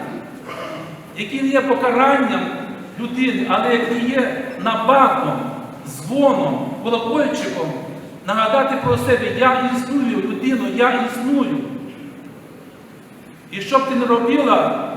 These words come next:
ти обов'язково перестанеш переді мною, тому що якщо ми не почуємо тут Бога просящого,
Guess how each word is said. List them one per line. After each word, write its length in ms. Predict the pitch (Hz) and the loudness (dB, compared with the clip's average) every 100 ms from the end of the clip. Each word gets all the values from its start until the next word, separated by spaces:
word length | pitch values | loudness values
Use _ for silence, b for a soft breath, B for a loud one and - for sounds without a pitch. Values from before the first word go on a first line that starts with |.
| - - - | -10 -12 -2
ти 80 | 233 | -2
обов'язково 560 | 233 240 240 240 285 | 2 4 4 4 4
перестанеш 560 | 277 277 - - 269 247 | 4 2 2 2 2 0
переді 380 | 262 247 247 247 | -2 -4 -4 -2
мною, 380 | 240 277 254 240 | 2 4 4 4
тому 280 | 233 247 | 0 -2
що 120 | 233 240 | -2 -2
якщо 300 | 226 254 247 | -2 -2 0
ми 100 | 247 | 0
не 120 | 247 | 0
почуємо 520 | 247 226 277 269 226 | -2 -4 -2 -2 -2
тут 300 | 233 269 247 - - - - - - - - | -4 -4 -4 -6 -10 -12 -12 -14 -16 -16 -4
Бога 360 | 254 247 247 254 | 2 2 2 0
просящого, 720 | - - 277 277 262 - - | -2 0 2 2 0 -2 -6